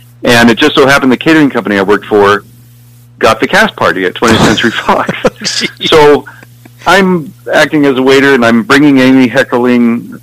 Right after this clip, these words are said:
Speaker 1: her drink and Michael Keaton his drink, and I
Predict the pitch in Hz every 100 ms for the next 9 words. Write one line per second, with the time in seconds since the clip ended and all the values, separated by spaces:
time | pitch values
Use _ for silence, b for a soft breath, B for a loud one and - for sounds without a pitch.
0 | - - 117 107 117 120 110 110 107 107
1 | 110 113 104 98 - 120 120 110 104 117
2 | 107 - 110 113 110 B B -